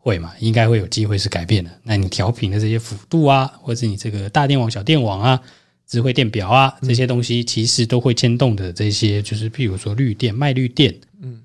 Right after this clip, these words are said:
Speaker 1: 或者是说你要做，做那么多的再生能源的并网的问题。那在这些再生能源要怎么样把电送到你家里，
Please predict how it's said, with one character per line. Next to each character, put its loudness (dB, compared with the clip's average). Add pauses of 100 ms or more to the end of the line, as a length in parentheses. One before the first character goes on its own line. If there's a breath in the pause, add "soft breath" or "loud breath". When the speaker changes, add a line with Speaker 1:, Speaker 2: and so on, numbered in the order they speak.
(140)
Speaker 1:
或 -4
者 2
是 0
说 -2
你 -2
要 4 (100)
做， 0
做 0
那 4
么 -2
多 0
的 -2
再 0
生 0
能 -6
源 -8
的 -20
并 4
网 -4
的 -10
问 -6
题。 -8 (480)
那 -4
在 2
这 4
些 4
再 2
生 4
能 2
源 0
要 4
怎 -2
么 -4
样 4
把 -6 (200)
电 4
送 -6
到 -4
你 -8
家 2
里， 0